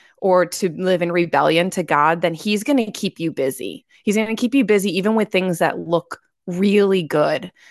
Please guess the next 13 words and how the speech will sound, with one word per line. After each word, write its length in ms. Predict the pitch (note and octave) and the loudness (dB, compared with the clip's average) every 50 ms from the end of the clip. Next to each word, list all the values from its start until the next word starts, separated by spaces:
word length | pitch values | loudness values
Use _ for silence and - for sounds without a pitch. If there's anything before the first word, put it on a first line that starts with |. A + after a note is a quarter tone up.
| _ - | _ -4
even 240 | - G#3+ F#3+ G#3+ | -2 0 0 2
with 200 | G3+ F#3+ F#3 D#3+ | 2 2 0 0
ministry 800 | E3+ F3 F#3 G3 F#3+ F#3+ F#3 F3 - - F3+ D#3 C3 C#3 B2+ - | 0 -2 0 0 2 2 0 0 0 0 0 0 0 0 -4 -4
a-, 280 | - - D#3+ E3+ E3 - | -2 -2 0 0 0 0
and 240 | - E3+ E3+ E3+ E3+ | -2 -2 -4 -2 -2
with 400 | E3 E3+ E3 E3 D#3+ D#3 D3+ - _ _ _ _ _ _ _ - | 0 2 2 4 2 0 -2 -8 _ _ _ _ _ _ _ -2
all 160 | - F#3 F#3 F#3 | 2 2 2 4
the 100 | E3 F#3 | 2 0
kid 320 | - - - F#3 E3 - | -2 0 0 0 0 0
things 360 | - F3 D#3 D3 D3+ D#3 D3+ | 0 0 2 2 0 -2 -4
and 140 | D#3+ D3 D3 | -4 -4 -4
whatnot. 580 | D3 D3 C3+ C#3+ - C#3+ D3 C#3+ C3+ C#3 - - | -4 -6 -6 -8 -8 -4 -2 -2 -2 -2 -4 -4
So 380 | - - E3+ D#3+ D#3+ D3+ D3 | -4 -2 0 0 0 0 -2